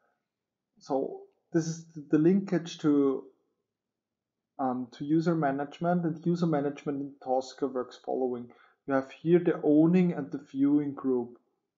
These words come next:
on every folder. So now it's kind of everyone, um, all users inherited,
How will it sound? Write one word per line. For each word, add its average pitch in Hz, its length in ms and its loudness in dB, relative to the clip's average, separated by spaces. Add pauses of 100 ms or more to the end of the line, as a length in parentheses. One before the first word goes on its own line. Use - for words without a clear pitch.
(140)
on 127 100 -8
every 123 380 -6
folder. 127 540 -2 (480)
So 143 120 -4
now 139 520 8
it's - 180 -6
kind 143 260 0
of 139 140 0 (640)
everyone, 147 640 4 (1120)
um, 131 280 2
all 160 400 6
users 170 720 2
inherited, 139 580 0